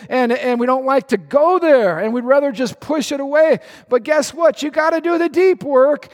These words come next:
if you wanna move into the fullness of what God's called you to, if you wanna get the fullness of the promises of God for your life.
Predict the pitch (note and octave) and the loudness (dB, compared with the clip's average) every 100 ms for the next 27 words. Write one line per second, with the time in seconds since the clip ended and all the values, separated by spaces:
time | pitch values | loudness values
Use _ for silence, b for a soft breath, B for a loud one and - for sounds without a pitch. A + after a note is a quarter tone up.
0 | B C4 B3 C#4 C#4+ C#4+ C#4+ C#4+ C#4 C4+ | B -4 0 0 0 0 0 0 0 0
1 | A#3+ D4+ D#4+ D#4 - A#3 A3+ A3 A3 F#3+ | -2 0 0 2 0 0 -2 2 2 0
2 | - A3+ A3+ F#3+ G3 G3+ F3+ A#3+ B3 C#4+ | -2 0 0 0 -6 -2 -2 -2 0 2
3 | C4 C4+ C4 A#3 - D#4 E4+ D#4 A#3 A3 | 2 2 0 -4 -4 0 2 4 2 0
4 | F#3 G3+ - B3 A#3+ G3+ A3 G3 E3 F#3+ | -2 -4 -2 -2 -2 -4 -4 -4 0 0
5 | F#3 - F3+ F3+ F3+ D3+ | 0 -2 -2 2 2 2